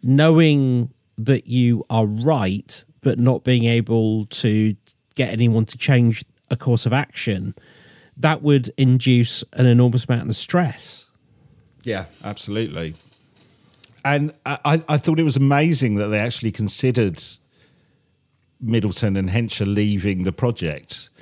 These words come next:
Speaker 2: because in the first year of the Premonitions Bureau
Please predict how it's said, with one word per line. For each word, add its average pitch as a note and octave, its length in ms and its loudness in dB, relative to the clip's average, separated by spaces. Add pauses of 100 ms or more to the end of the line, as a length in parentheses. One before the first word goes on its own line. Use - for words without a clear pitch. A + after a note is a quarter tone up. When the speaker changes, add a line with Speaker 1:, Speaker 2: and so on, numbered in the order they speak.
(480)
Speaker 2:
because C3 400 0
in C#3+ 120 2
the C3 80 2
first D#3 400 2
year C#3 340 4
of G2+ 220 -2
the F#2+ 180 0
Premonitions E2+ 640 -4
Bureau D#2+ 540 -4